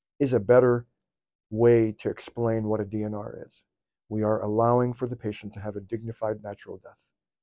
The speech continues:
And, um, I think we should think about changing the terminology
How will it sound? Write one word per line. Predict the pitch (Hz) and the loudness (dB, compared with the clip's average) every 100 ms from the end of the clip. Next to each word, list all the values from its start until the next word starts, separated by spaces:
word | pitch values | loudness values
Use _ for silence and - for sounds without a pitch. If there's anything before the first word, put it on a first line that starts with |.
| _ _ _ _ _ _ _ _ - | _ _ _ _ _ _ _ _ -6
And, | 110 107 104 _ _ _ _ _ 95 | -4 -4 -6 _ _ _ _ _ -16
um, | 87 - _ _ _ _ - | -16 -20 _ _ _ _ -4
I | 120 | -4
think | 120 120 | -2 -8
we | 123 | -8
should | 113 120 117 _ _ _ _ _ _ _ _ _ _ _ _ _ | -4 -4 -6 _ _ _ _ _ _ _ _ _ _ _ _ _
think | 127 113 | -6 -2
about | 120 117 - _ _ | 4 4 2 _ _
changing | - 131 117 120 | -2 -2 0 -4
the | 110 | -4
terminology | - 110 98 95 104 117 | -4 -4 -4 -8 -12 -18